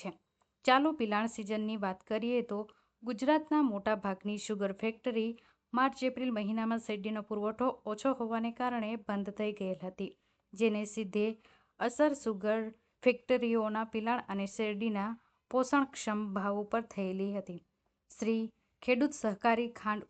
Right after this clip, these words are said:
ઉદ્યોગ મંડળી લી પ્રાઇવેટ લિમિટેડ પંડવાઈ સુગરના કાર્ય વિસ્તારમાં આવેલા ભરૂચ અને સુરત જિલ્લાના ગામોના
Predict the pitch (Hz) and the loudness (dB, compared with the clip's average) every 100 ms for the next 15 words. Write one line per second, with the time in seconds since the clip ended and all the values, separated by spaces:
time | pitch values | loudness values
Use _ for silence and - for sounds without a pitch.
0 | 208 190 233 233 226 208 202 196 220 208 | -6 0 2 2 0 -2 -2 -2 -2 -2
1 | 208 208 208 - _ - 254 262 277 277 | -2 -2 -6 -18 _ 2 4 6 2 0
2 | 208 202 208 202 208 208 _ _ _ _ | -4 -2 -2 0 0 0 _ _ _ _
3 | _ - 226 202 208 214 233 208 247 196 | _ 0 2 6 6 4 0 2 2 2
4 | - _ _ - 220 214 - 220 214 214 | -6 _ _ -4 -4 -4 4 6 6 2
5 | 220 - _ _ - 247 247 - 277 277 | -6 -12 _ _ -4 -2 -2 4 6 8
6 | 285 277 208 202 208 214 196 202 226 247 | 6 6 4 2 2 0 2 0 2 0
7 | 240 233 208 196 185 208 208 220 233 196 | 0 -2 -2 -2 -2 -4 -2 -4 -4 -4
8 | 185 202 202 196 | -4 -4 -6 -6